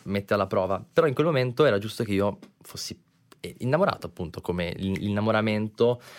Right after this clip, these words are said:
eh, non è come, eh, l'amore dopo trenta anni di matrimonio, ed è giusto che sia diverso, e io ero innamorato. E quindi tutto però nasce da questa esperienza di profonda consapevolezza, di crisi.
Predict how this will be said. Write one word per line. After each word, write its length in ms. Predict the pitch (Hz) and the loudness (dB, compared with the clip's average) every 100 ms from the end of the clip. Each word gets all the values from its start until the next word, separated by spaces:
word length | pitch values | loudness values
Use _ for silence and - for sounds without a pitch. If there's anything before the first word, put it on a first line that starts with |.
| - - | -20 -6
eh, 1300 | 104 101 98 95 92 90 90 90 87 85 82 57 60 - - - - - - - _ _ _ _ _ _ - | -2 2 2 2 0 0 0 0 -2 -4 -6 -8 -10 -12 -14 -14 -14 -18 -18 -20 _ _ _ _ _ _ -10
non 200 | 98 104 | -2 2
è 140 | 120 | 2
come, 360 | - 104 101 101 | 2 2 2 0
eh, 680 | - 98 92 90 90 87 85 | -2 -2 -2 -2 -2 -2 -2
l'amore 460 | 92 95 98 104 101 | -2 0 2 2 2
dopo 220 | 92 98 | 0 -2
trenta 300 | - 101 104 | -4 -2 -2
anni 120 | 98 | 0
di 80 | 98 | 0
matrimonio, 680 | 98 98 98 90 90 90 90 | -2 -2 -2 -2 -2 -4 -6
ed 120 | 87 | -8
è 40 | 85 | -2
giusto 300 | 143 143 98 | -2 0 -4
che 100 | 92 | -2
sia 140 | 104 | -2
diverso, 560 | 101 101 95 95 - - - - | 2 2 2 -2 -10 -10 -14 -8
e 80 | 165 | -2
io 120 | 165 | 0
ero 100 | 104 | 0
innamorato. 420 | 98 92 - 98 - - - - - - - _ | -2 -4 -6 -10 -18 -18 -16 -16 -18 -20 -20 _
E 60 | 143 | 0
quindi 260 | 143 123 - - | 2 0 -4 -4
tutto 220 | 208 254 | -2 2
però 160 | 226 165 | 4 4
nasce 260 | 143 160 | 4 2
da 80 | 156 | 0
questa 160 | 120 - | 0 -10
esperienza 520 | - 143 117 117 139 | 2 6 6 4 0
di 100 | 120 | 0
profonda 400 | 120 - 131 117 | -2 0 0 2
consapevolezza, 920 | 117 113 110 117 113 101 98 - 131 | 0 -2 -2 0 2 2 -2 0 2
di 100 | 127 | 2
crisi. 560 | 110 147 151 110 139 | 0 2 2 0 -2